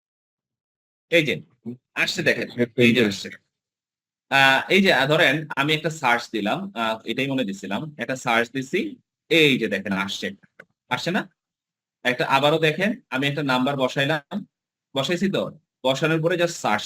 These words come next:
দিলাম। দেখেন, সার্চ দেওয়ার পরে এই যে চলে আসছে। ধরেন আমি ময়মনসিংহে কাজ করছিলাম, ময়মনসিংহে যখন হচ্ছে আমরা যে স্কুলগুলারে দিছি, তারা কাজ পেয়েছে আরাফ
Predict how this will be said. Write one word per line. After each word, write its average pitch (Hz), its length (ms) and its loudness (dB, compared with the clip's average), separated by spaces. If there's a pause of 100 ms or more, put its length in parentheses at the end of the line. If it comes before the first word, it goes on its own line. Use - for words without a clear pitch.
দিলাম। - 200 -8 (1300)
দেখেন, 104 200 -2 (300)
সার্চ 185 560 2
দেওয়ার 208 180 6
পরে 127 380 4 (100)
এই 170 300 6
যে 120 80 -2
চলে 117 320 0
আসছে। 98 200 -6
ধরেন 143 160 -2
আমি 143 160 0
ময়মনসিংহে 143 640 0
কাজ 120 180 -4
করছিলাম, 117 480 -6 (340)
ময়মনসিংহে 185 600 0
যখন 160 300 0
হচ্ছে 165 180 -4
আমরা 147 380 2
যে 143 120 -2
স্কুলগুলারে 135 520 -2
দিছি, 123 240 -2
তারা 131 220 0
কাজ 135 280 -2
পেয়েছে 139 240 -6 (120)
আরাফ 165 280 2